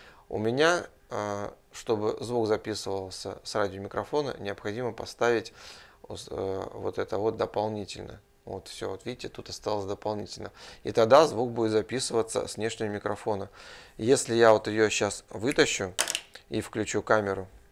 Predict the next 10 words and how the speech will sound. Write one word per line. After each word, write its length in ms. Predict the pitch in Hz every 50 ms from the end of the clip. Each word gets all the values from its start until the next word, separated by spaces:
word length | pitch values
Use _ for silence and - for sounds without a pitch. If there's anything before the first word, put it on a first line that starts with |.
| - - - - _ _ _ - - - - - - - - -
и 80 | 120 104
вот 140 | 95 95
сейчас 440 | - 110 - - 110 107 95 - - - - - - - - _ -
я 340 | - 101 107 107 101 95 - -
нажал, 560 | 104 101 104 104 107 110 107 101 92 - - - - - - - - - - - - - - _ -
э, 320 | - 123 113 107 - - -
звук 300 | 95 104 113 117 110 110
сейчас 480 | - - - - 120 131 160 160 -
у 40 | -
нас, 300 | 107 107 113 131 - -